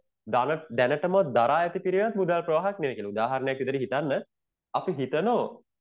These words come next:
අපි මෝටර රථයක් ගේන්න හිතනවා. නිකන් හිතන්න, වාහනයක් ගන්න හිතනවා. හිතන්න, අපි මේ වෙනුවෙන් දැනටමත් ගෑරේජ් එකක් හදලා තියෙන්නේ.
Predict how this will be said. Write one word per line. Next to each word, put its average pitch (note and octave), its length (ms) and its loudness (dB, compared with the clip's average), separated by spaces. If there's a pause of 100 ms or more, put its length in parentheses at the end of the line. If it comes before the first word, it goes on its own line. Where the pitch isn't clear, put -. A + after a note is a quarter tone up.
(260)
අපි E3 260 -2
මෝටර F#3 340 0
රථයක් E3+ 300 -2
ගේන්න C#3+ 200 -2
හිතනවා. E3 380 -6
නිකන් C3 260 -2
හිතන්න, B2 260 -2 (400)
වාහනයක් C3 560 4
ගන්න C3 280 0
හිතනවා. - 340 -12 (460)
හිතන්න, E3+ 380 2 (520)
අපි D#3+ 200 4
මේ D3+ 220 4
වෙනුවෙන් F#3+ 380 0
දැනටමත් D#3+ 500 0
ගෑරේජ් D3 380 0
එකක් A#3 240 -4
හදලා E3 300 2
තියෙන්නේ. G#2 360 -8